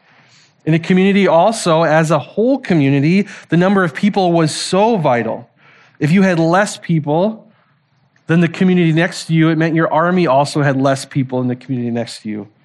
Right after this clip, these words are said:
Not being able to have children could also affect your community, that you, you might be defeated and taken over. You might become enslaved to a people group, or at least now have to be a part of a different people group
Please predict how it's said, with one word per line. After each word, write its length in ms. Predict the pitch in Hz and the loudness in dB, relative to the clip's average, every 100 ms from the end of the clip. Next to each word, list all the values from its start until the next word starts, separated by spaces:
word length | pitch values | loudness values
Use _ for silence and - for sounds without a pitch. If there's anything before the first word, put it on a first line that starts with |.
| _ _ _ - | _ _ _ -8
Not 260 | 147 180 208 | -2 0 0
being 140 | 214 | 0
able 160 | 202 196 | 2 2
to 60 | |
have 180 | 185 165 | 2 0
children 440 | - 190 190 185 160 | -2 -2 0 0 0
could 120 | 165 | 0
also 340 | 170 - 190 | 0 0 -2
affect 520 | 160 - 180 165 - - - - | -4 -2 -2 -2 -10 -20 -20 -6
your 140 | 160 | -4
community, 400 | 160 170 165 160 | -2 0 2 2
that 100 | 156 | 2
you, 240 | 147 165 160 | 2 -2 -2
you 120 | 156 | -2
might 160 | 208 196 | 0 0
be 100 | 180 | -2
defeated 840 | 156 160 - 208 214 123 120 151 - _ _ _ _ _ _ - | -2 -4 0 0 2 0 -2 -6 -10 _ _ _ _ _ _ -8
and 140 | 139 | -6
taken 320 | - 180 180 175 | 0 0 2 0
over. 300 | 185 147 131 | 0 0 0
You 140 | 160 | 2
might 200 | 190 185 - - 165 147 | 0 -2 -10 -6 -6 -2
become 580 | 165 - 180 165 151 - - - | -2 0 -2 0 0 -4 -16 -4
enslaved 720 | 160 - - 160 202 214 202 | -2 -2 -2 0 2 2 0
to 140 | - 185 | 0 0
a 40 | |
people 360 | - 202 185 165 | 0 -4 0 -2
group, 420 | 127 143 190 - - _ _ _ - | 0 0 0 -2 -18 _ _ _ -4
or 80 | |
at 60 | 170 | 0
least 220 | 185 180 | 0 0
now 180 | 180 180 | 0 2
have 140 | 175 | 0
to 80 | 180 | -2
be 120 | 170 | -2
a 40 | 151 | -2
part 400 | - - 202 220 | -4 -2 0 2
of 120 | 185 | 0
a 40 | |
different 340 | 156 160 160 147 | 0 -2 -2 -2
people 280 | 151 135 135 | -2 -2 -6
group 360 | 139 156 196 | -2 -2 -4